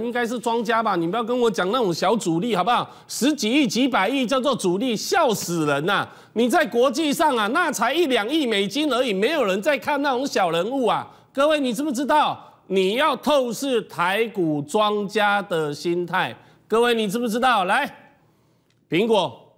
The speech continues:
庄家吧。八月十八号，蔡老师跟你讲，站上四六七点七七，市值就是超过两兆，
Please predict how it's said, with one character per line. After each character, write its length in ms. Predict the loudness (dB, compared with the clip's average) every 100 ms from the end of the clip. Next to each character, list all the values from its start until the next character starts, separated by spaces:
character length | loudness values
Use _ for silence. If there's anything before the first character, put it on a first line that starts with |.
| _ _ -4
庄 240 | -2 0
家 220 | 0 0 0
吧。 360 | -2 -4 -12 _ _ _ _ _ _ _
八 220 | 2 2
月 200 | 4 0
十 140 | 0 -2
八 260 | 2 2
号， 160 | 2 0
蔡 200 | 0 -2
老 120 | -2
师 140 | -4 -2
跟 160 | -2
你 100 | 0
讲， 340 | 0 0 0 -2
站 260 | 0 0 0
上 260 | 0 -2
四 240 | -2 -2 0
六 180 | 0 0
七 220 | -4 -2
点 200 | -2 -2
七 240 | -4 -6
七， 300 | -4 -2 -2
市 260 | -2 0 0
值 240 | 0 -2
就 220 | 0 -2
是 180 | -2 -4
超 280 | -2 0 0
过 200 | 0 0
两 240 | 0 -6
兆， 440 | -4 0 0 -2